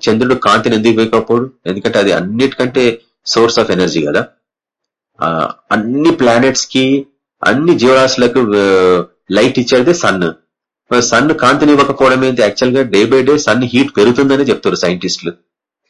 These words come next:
కానీ అక్కడ ఏమంటుందంటే, వాడు కాంతిని ఇవ్వడంటే అది ఒక గ్రూప్. అది మనకి ఎప్పుడు చూపిస్తుంటాడు, చంద్రుడు, సూర్యుడు, నక్షత్రములు, అవి త్రీ గ్రూప్స్ అన్నట్టు. కాబట్టి ఇవి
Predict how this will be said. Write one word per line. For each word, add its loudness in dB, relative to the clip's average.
కానీ 2
అక్కడ 2
ఏమంటుందంటే, 2
వాడు 2
కాంతిని 0
ఇవ్వడంటే 2
అది 2
ఒక -2
గ్రూప్. 2
అది 0
మనకి 0
ఎప్పుడు 0
చూపిస్తుంటాడు, 0
చంద్రుడు, 2
సూర్యుడు, 2
నక్షత్రములు, 0
అవి 2
త్రీ 0
గ్రూప్స్ 0
అన్నట్టు. -4
కాబట్టి 2
ఇవి 2